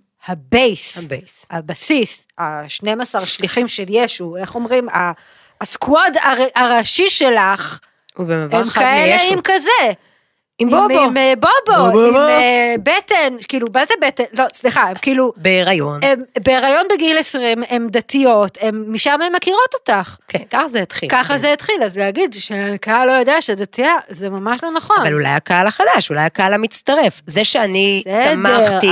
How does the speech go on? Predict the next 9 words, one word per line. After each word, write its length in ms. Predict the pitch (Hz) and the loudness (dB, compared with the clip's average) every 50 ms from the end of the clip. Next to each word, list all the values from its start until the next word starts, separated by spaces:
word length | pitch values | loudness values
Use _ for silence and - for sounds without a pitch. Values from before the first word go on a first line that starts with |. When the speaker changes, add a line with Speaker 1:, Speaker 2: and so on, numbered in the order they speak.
| 185 | 2
Speaker 1:
הקהל 380 | 185 - - 208 202 214 233 247 | 0 -2 -2 0 0 2 2 0
Speaker 2:
בתוך 100 | 240 - | 0 -2
Speaker 1:
שמצטרף, 380 | 196 190 269 262 220 208 208 262 254 - - 339 294 - | -2 -2 0 2 2 2 4 4 2 2 2 2 0 -2
Speaker 2:
המגזר. 180 | - 160 147 - | -4 -4 -2 -2
Speaker 1:
אבל 320 | 156 151 151 147 143 139 139 | 0 0 2 0 0 -2 -2
זה 60 | 185 | -2
לא 140 | 202 226 240 | 0 0 2
להגיד 320 | 254 254 247 247 330 302 - | 2 0 0 0 -4 -4 -4
שהצלחת, 1080 | - 196 180 175 - _ - 196 - - - 226 240 320 370 - 170 165 - - | -4 -4 -4 -6 -10 _ -18 -18 -16 -12 -6 0 2 2 2 2 0 -4 -10 -12